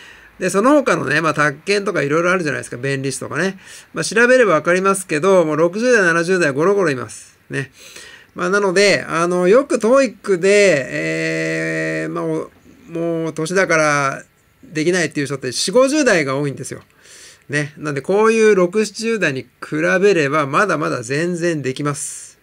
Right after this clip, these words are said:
ね。で、仕事がまともにできれば大丈夫なはずなんですよ。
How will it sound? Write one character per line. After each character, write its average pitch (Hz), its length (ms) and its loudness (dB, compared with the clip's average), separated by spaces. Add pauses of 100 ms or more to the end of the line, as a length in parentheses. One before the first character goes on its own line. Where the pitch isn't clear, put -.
(100)
ね。 127 240 -10 (1000)
で、 185 160 2
仕 - 280 0
事 302 340 2
が 302 100 4
ま 208 200 4
と 269 120 2
も 277 160 0
に 285 100 2
で 226 180 2
き 277 120 -4
れ 240 160 4
ば 160 640 2
大 190 320 2
丈 233 180 4
夫 156 120 -2
な 127 80 -6
は 135 100 -2
ず 127 80 -8
な 143 140 -2
ん - 20 -8
で 113 60 -12
す - 100 -14
よ。 110 120 -12